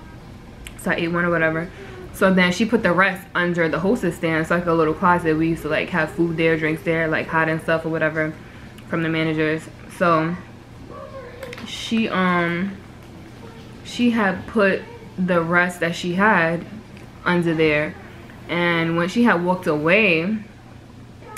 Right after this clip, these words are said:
to go in the kitchen for something, I think she went to get a drink or something, I, like, took another square 'cause I was like, "Oh my God, this is so good." And as, as, as a restaurant employee, you know, like, we don't really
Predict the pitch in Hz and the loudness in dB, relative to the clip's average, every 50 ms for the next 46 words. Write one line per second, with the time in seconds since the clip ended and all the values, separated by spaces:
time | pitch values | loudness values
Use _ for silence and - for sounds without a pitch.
0 | - - - - 196 185 185 180 165 151 - 247 254 247 202 185 185 175 170 170 | -14 -14 -4 -2 2 4 4 4 4 4 4 2 2 2 0 0 0 0 0 0
1 | 175 175 185 190 185 190 180 175 170 165 165 151 151 165 190 185 175 - 165 165 | 2 2 2 2 0 0 -2 -2 0 0 0 0 0 0 0 0 0 -2 -4 -6
2 | 151 - - - - - - - - - 151 185 190 180 160 170 - 208 185 180 | -6 -6 -8 -10 -12 -14 -16 -14 -2 2 2 4 4 4 2 2 0 0 0 0
3 | 160 165 170 175 165 113 - - - - 214 247 220 160 - 101 - - - - | 2 2 2 2 0 -2 -4 -6 -4 -2 0 0 0 0 -2 -6 -8 -12 -16 -18
4 | - - - - - 175 180 175 175 175 170 175 165 165 165 165 165 175 165 160 | -20 -20 -16 -10 -8 -4 -2 -2 -2 -2 -2 -4 -4 -2 -2 -2 -2 0 0 0
5 | 156 170 165 180 165 - - 170 170 170 170 160 160 - - 190 196 202 220 233 | -2 -2 -4 -6 -6 -2 0 0 2 2 2 0 2 2 4 4 4 4 4 2
6 | 233 - - - 254 285 - - - - - - - - - 247 285 330 330 240 | 0 -4 -2 -2 0 -2 -2 -4 -10 -18 -20 -20 -20 -2 0 2 2 2 2 2
7 | 233 247 247 262 254 214 233 240 240 240 233 233 240 240 233 233 240 233 - - | 2 2 2 2 2 2 2 2 4 6 6 6 6 6 4 4 4 2 2 -2
8 | - - - - - - 190 190 233 269 277 247 208 190 185 165 151 147 156 170 | -8 -16 -18 -12 -2 0 4 4 6 6 8 8 8 8 8 6 6 4 4 4
9 | 170 165 160 156 156 160 156 - - 170 175 202 226 262 254 226 208 202 214 208 | 4 6 6 6 6 4 2 0 -2 0 2 2 4 4 6 6 6 6 6 6
10 | 196 | 6